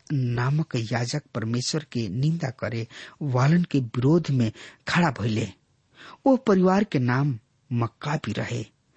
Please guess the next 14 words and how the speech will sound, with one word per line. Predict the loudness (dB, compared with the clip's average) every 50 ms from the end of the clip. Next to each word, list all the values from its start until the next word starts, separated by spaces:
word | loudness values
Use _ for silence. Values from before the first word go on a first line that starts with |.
| -20 -20 -20 -20 -6 _ 2
ऐसन | 2 4 4 4 4
लागता | 4 4 4 2 0 -2 -2 -2 -4
कि | -4 -4 -6 -6 -6 -6 _ -6
ऊ | -4 -2 -2 -4 -6 -8 _ -16
थोड़ा | -10 -8 -6 -4 -4 -6
दिन | -6 -4 -2 -2 -2
के | -2 -4 -8 -8
खातिर | -8 -8 -8 -10 -10 -4 -2 -4 -4 -4 -6 _
ऊ | -8 -8
परमेश्वर | -6 -6 -4 -2 0 0 -2 -2 -4 -6 -6 -4
के | -2 -2 -2 -2 -4 -8 -18 -20 -20 -20 -20 -20 _ _ _ 0
जन | 0 0 2 4 4 4 4 2
रहन। | -2 -2 -4 -2 -4 -6 -6 -10 _ _ _ _ _ _ _ _ _ _ _ _
श्रोता | -12 -10 -8 -8 -8 -8 -8 -10 -10